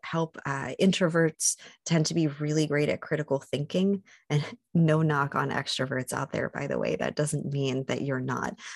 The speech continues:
Um, but the introversion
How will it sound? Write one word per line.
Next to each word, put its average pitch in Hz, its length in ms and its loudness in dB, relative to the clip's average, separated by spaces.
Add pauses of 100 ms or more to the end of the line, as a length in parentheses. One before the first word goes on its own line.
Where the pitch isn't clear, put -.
Um, 135 420 -2
but 135 380 -2
the 139 340 4
introversion 143 1000 2